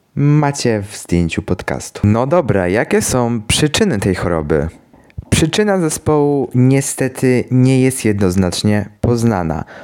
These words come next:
U dwojga pacjentów znaleziono mutację w genie supresorowym P T E N na chromosomie dziesiątym. Gen supresorowy to geny bramkowe, które stabilizująco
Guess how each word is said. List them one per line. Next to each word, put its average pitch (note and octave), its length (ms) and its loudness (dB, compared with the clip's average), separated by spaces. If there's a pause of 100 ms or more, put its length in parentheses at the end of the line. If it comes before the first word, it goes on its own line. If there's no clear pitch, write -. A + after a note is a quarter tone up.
(160)
U - 60 0
dwojga F#3 440 2
pacjentów B2 760 0
znaleziono A2+ 540 2
mutację A#2 760 -2
w G#2 100 -4
genie D3+ 400 0
supresorowym G#2 1080 0 (360)
P D3 240 -2 (280)
T G#2 260 -2 (320)
E A#2+ 200 -2
N G2+ 280 0 (300)
na C3 360 2
chromosomie G2+ 760 -2
dziesiątym. G#2+ 580 -2 (400)
Gen B2 520 0 (200)
supresorowy C3 1200 0 (320)
to E3 340 0
geny C3 420 0
bramkowe, A#2 760 0 (240)
które F#3 360 2
stabilizująco A#2+ 1040 2